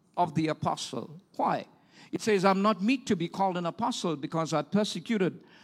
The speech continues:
the church of God." He says, "Me first, last of all, least of the apostles." Amen. And verse number ten, I love it.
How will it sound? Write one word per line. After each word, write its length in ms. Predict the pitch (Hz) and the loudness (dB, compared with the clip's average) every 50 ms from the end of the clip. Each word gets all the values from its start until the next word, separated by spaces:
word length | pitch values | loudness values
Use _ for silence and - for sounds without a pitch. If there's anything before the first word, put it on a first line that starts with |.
| - - - | -20 -4 0
the 100 | - 151 | 2 2
church 340 | 151 - - 190 175 - - | 2 2 2 0 0 0 -2
of 220 | 156 135 127 127 | -2 -2 -4 -4
God." 340 | 135 180 220 220 - - - 117 - _ _ _ _ _ _ _ _ _ _ _ _ _ _ _ _ _ _ _ - _ _ _ _ _ _ _ _ _ _ _ _ _ _ _ _ _ _ _ _ | -4 -4 -4 -6 -8 -12 -18 -20 -20 _ _ _ _ _ _ _ _ _ _ _ _ _ _ _ _ _ _ _ -20 _ _ _ _ _ _ _ _ _ _ _ _ _ _ _ _ _ _ _ _
He 80 | - 127 | -6 -4
says, 680 | 131 - 151 147 139 131 113 - - - - - - - _ _ _ _ _ _ _ _ | -2 2 4 4 4 2 0 -6 -10 -12 -12 -14 -18 -20 _ _ _ _ _ _ _ _
"Me 160 | - 135 165 156 | 4 4 4 4
first, 560 | - - 185 190 185 - - - - - - _ _ _ _ _ - - - - - - _ _ _ _ _ _ _ _ _ - | 4 2 2 2 0 -4 -8 -10 -14 -18 -20 _ _ _ _ _ -20 -20 -20 -20 -20 -20 _ _ _ _ _ _ _ _ _ -2
last 320 | 117 131 147 160 - - | 2 2 2 2 2 -2
of 100 | 180 160 | -4 -2
all, 220 | 151 160 165 175 180 - - - _ _ _ - - _ _ _ - - _ _ _ _ _ _ _ _ _ _ _ _ _ | -2 -4 -6 -6 -10 -14 -18 -20 _ _ _ -20 -20 _ _ _ -20 -20 _ _ _ _ _ _ _ _ _ _ _ _ _
least 320 | - 123 165 202 160 - 156 | -2 0 2 2 2 0 -2
of 120 | 131 110 | -4 -2
the 100 | 120 123 | -2 -4
apostles." 540 | 113 - - 120 120 - - - - - - - - - _ _ _ _ _ _ _ - | -2 -2 -4 -6 -6 -6 -10 -14 -14 -18 -20 -20 -20 -20 _ _ _ _ _ _ _ -6
Amen. 360 | 120 135 143 147 - - 165 165 _ _ _ _ _ _ _ _ - | -4 -4 -4 -4 -8 -12 -16 -18 _ _ _ _ _ _ _ _ -6
And 160 | 127 135 123 | -4 -2 0
verse 260 | 127 156 156 - - | 2 0 0 0 -2
number 180 | - 151 139 147 | -4 -4 -4 -4
ten, 460 | - - - 143 120 113 - - - _ _ _ _ _ _ _ _ | -4 -2 -2 -2 -2 -4 -10 -12 -18 _ _ _ _ _ _ _ _
I 40 | - | -12
love 200 | 131 135 135 127 | -8 -8 -8 -8
it. 100 | 131 131 | -8 -10